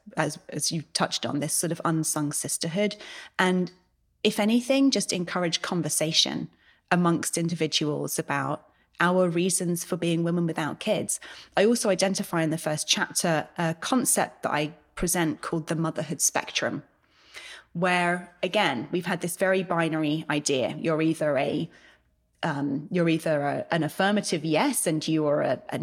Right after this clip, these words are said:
natural, real woman who is fulfilling her duty and who will find fulfillment in her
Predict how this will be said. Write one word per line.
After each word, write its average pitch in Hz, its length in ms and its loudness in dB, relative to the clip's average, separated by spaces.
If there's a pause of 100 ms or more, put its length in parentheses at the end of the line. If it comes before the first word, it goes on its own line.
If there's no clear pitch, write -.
(240)
natural, 190 920 2
real 208 420 4
woman 185 420 2
who 165 160 -2
is 165 180 -2
fulfilling 214 580 0
her 165 400 0 (200)
duty 226 480 6
and 139 140 0
who - 160 -4
will 160 140 -2
find 202 400 0
fulfillment 185 840 0
in 180 240 2
her 160 380 2